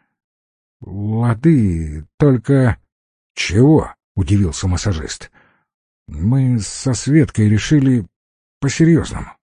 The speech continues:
Так что ты ее больше не трогай. На полу ляжешь». Кривуля присвистнул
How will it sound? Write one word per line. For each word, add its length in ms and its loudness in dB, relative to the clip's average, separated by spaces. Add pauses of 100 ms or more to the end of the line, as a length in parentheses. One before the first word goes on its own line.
(680)
Так 200 0
что 340 -2 (100)
ты 120 0
ее 180 2
больше 400 -2
не 480 0
трогай. 560 -2 (480)
На 180 4
полу 320 4
ляжешь». 540 -2 (880)
Кривуля 540 -4
присвистнул 960 0